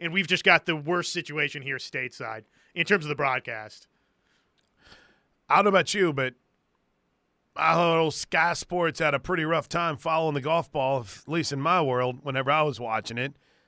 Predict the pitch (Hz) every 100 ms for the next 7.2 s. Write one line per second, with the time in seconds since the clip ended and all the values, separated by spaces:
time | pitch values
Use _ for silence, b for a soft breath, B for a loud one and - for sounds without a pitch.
0 | _ - - 110 76 78 69 - 76 -
1 | - 71 69 80 73 - - 92 62 -
2 | b b b 151 160 160 151 185 160 143
3 | 131 143 131 123 143 131 127 107 139 131
4 | - 139 127 117 123 90 131 131 127 113
5 | 156 139 135 135 113 101 90 b b b
6 | b b 160 170 190 156 - 190 170 -
7 | 196 202